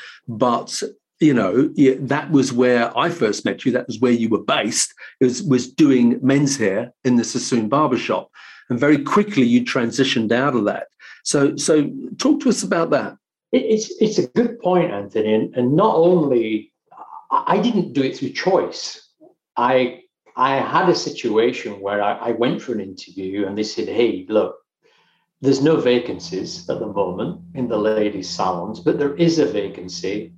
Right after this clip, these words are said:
Speaker 2: in the men's Vidal Sassoon barbershop." And I thought to myself, "I don't really want to do men's hair.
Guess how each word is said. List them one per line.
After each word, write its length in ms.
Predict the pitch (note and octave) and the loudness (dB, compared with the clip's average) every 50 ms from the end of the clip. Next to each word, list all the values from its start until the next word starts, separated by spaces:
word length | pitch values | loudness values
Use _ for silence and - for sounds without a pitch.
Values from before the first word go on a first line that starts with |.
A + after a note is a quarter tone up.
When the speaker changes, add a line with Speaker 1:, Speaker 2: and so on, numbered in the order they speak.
| _ | _
Speaker 2:
in 140 | - C3 A#2+ | -10 -8 -6
the 80 | A2+ A2 | -4 -4
men's 920 | A2 G#2+ G#2+ G#2 G#2 G#2+ G#2+ G#2+ A2 A2+ A2+ - - - - - - _ _ _ _ _ _ _ | -4 -2 -2 -2 -4 -4 -4 -6 -6 -8 -10 -10 -10 -10 -10 -12 -16 _ _ _ _ _ _ _
Vidal 320 | - A2+ G#2 G#2 G2+ G#2 | -6 -2 0 2 0 0
Sassoon 420 | - - A#2 - - - G2+ G2 G2+ | -2 -6 -10 -10 -10 -12 -12 -4 -2
barbershop." 680 | B2+ D3+ F3+ - - - - - F#2+ F2 F2 E2+ - _ _ _ _ _ _ _ _ _ _ - | 0 0 2 0 -2 -4 -6 -8 -8 -8 -8 -12 -16 _ _ _ _ _ _ _ _ _ _ -4
And 120 | B2+ A#2+ | -4 -4
I 40 | - | -2
thought 220 | - D#3+ C#3 - | -2 -2 -2 -2
to 60 | - | -4
myself, 560 | C#3 C3 - - C3+ A#2+ A2+ - - - - _ _ _ _ _ _ _ _ _ _ _ _ _ - - _ _ _ _ _ _ _ | -8 -12 -8 -2 -2 0 0 -2 -6 -14 -20 _ _ _ _ _ _ _ _ _ _ _ _ _ -20 -20 _ _ _ _ _ _ _
"I 100 | - - | -6 -6
don't 140 | F3+ - - | -6 -6 -6
really 320 | B2+ B2+ B2+ B2+ B2+ B2+ | -8 -8 -8 -6 -6 -4
want 300 | A#2+ A#2+ B2 A#2+ - - | -4 -4 -4 -6 -8 -8
to 80 | - C3 | -8 -6
do 60 | C3 B2 | -6 -6
men's 300 | - - - _ - - | -10 -12 -18 _ -20 -16
hair. 300 | - - - _ - - | -16 -16 -16 _ -20 -20